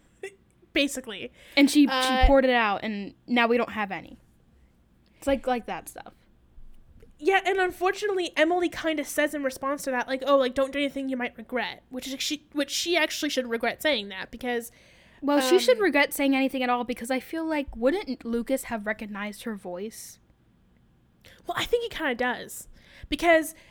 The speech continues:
Speaker 1: um, next
Speaker 2: Not on the
Speaker 1: we
Speaker 2: phone.
Speaker 1: see, no, not on the phone, but next we see, um, Spencer trying to get Hannah to care about the pho-, about the wallpaper photo.
Speaker 2: Mm-hmm.
Speaker 1: And to be honest, I do have, I do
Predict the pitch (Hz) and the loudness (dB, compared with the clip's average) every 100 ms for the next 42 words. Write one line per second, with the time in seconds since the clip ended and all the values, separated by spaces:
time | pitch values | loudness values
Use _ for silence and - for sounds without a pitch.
0 | - _ 294 302 285 269 254 _ _ _ | -20 _ -4 -2 -2 -6 -16 _ _ _
1 | - 277 320 381 349 330 247 - 262 302 | -12 -4 4 6 6 4 2 2 4 4
2 | 220 226 285 - - - _ _ _ _ | 2 -2 -6 -12 -20 -20 _ _ _ _
3 | _ _ _ 294 294 339 349 349 320 233 | _ _ _ 0 4 4 2 0 0 -2
4 | 180 226 285 262 294 392 - 392 381 294 | -6 -4 -2 0 0 0 0 -2 -2 -4
5 | 262 - 254 254 254 - _ _ _ - | -6 -6 -6 -6 -10 -16 _ _ _ -8
6 | - 311 320 339 320 302 285 _ - - | 0 0 0 -2 -2 -2 -4 _ -16 -6
7 | 302 311 359 370 339 330 311 277 302 302 | 0 2 0 -2 -4 -2 -4 -4 -2 -2
8 | 277 262 - 294 302 285 262 254 - 254 | -2 -4 0 2 2 2 -4 -8 -2 0
9 | 262 262 - 269 262 262 262 262 254 220 | 0 -2 0 -2 0 0 0 -2 -8 -10
10 | - 196 196 196 - - - - - 285 | -12 -14 -12 -14 -16 -20 -20 -6 4 4
11 | 233 359 370 370 370 - - 440 523 359 | 4 2 0 -2 -6 -14 -6 -4 -2 0
12 | 381 392 392 359 370 427 508 - 370 392 | 0 0 0 2 4 6 4 4 -2 0